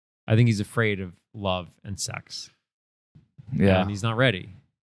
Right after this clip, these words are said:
Speaker 1: 'Cause he's a boomer.
Speaker 2: Right.
Speaker 1: Right? You think Kermit's a boomer?
Speaker 2: Maybe, yeah. I mean, like, okay, let's dissect the rainbow connection. You
Speaker 1: Okay.
Speaker 2: know, everyone has songs about rainbows, but what is really,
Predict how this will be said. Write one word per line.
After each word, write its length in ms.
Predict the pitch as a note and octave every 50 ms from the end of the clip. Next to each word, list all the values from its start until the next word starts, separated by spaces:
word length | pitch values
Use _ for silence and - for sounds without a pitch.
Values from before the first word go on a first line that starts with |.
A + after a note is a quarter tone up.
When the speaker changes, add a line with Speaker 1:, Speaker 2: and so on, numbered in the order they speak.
| _ _ _ _ _ _ _ _ _ _ _ -
Speaker 1:
'Cause 120 | - E3 F#3
he's 100 | B3+ C#4
a 80 | F4 G3+
boomer. 640 | G#2 - C3+ F3 E3 A#2 F2 D#2+ - - F#2+ - _ _ _ _ _ _ _ _ _ _ _ _
Speaker 2:
Right. 220 | A#2 C3+ D#3+ D3+ B2+
Speaker 1:
Right? 200 | D3+ F#3 G3 C3+
You 140 | C#3 D#3 E3+
think 200 | - G3+ F#3 - _ _ _ - - - -
Kermit's 280 | - B3+ D#4 E4+ -
a 60 | - A#2+
boomer? 560 | G2 F#2 F#2 F2+ F2 F#2+ A#2 D3+ E3+ E3 - _ _ _ _ _ _ _ _ _ _
Speaker 2:
Maybe, 200 | G#3+ B3 C4+ B3
yeah. 380 | G3+ D3+ C#3+ D3 F#3+ A#3 F#3+
I 60 | A#2+ G#2
mean, 160 | A#2 A2 A2+
like, 240 | B2 C3 - - C#3+
okay, 400 | D3 - A2+ G#2+ - A#2 F#2+ F2+
let's 260 | E2 G#2 G#2 - -
dissect 720 | - A#2+ G#2+ G#2+ - - - - C3+ B2+ - - - - -
the 100 | B2+ A2+
rainbow 420 | G#2+ G#2+ A2 A2+ A#2 A2 G2+ G2+
connection. 720 | - - A2 G2+ G2 F#2+ G#2 - - - - A#1 G#1+ - _ _ _ _ - - - _ _ _ _ _ _ _ _ _ _
You 80 | A#2 A2+
Speaker 1:
Okay. 100 | G2 G2 F#2
Speaker 2:
know, 180 | G#2 C#3+ D3 - -
everyone 320 | - G2+ F#2 A2+ C3 C3 B2
has 120 | B2+ B2+ -
songs 280 | - A2 F#2+ G2 G2 G2
about 200 | G2 F#2+ A#1+ A#1+
rainbows, 400 | D#2+ D#2 D#2+ E2 C#2 C2 C2 -
but 100 | - D#2 D#2
what 180 | F2+ F2+ F2
is 160 | F2 F2+ -
really, 220 | F2 F2 E2+ D2+